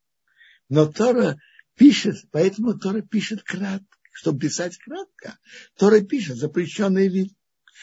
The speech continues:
И Талмуд говорит так, что если охотник,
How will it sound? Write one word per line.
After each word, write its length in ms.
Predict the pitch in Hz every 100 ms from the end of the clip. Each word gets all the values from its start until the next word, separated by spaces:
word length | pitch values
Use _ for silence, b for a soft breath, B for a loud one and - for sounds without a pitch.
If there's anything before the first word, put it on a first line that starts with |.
| b b
И 140 | 160 151
Талмуд 400 | 175 165 190 220
говорит 460 | 202 202 214 214
так, 180 | 220 202 _ _ _ _ _ _ b b
что 200 | - 202
если 680 | 196 202 247 233 - 226 233
охотник, 840 | 208 - 196 226 - 202 139 98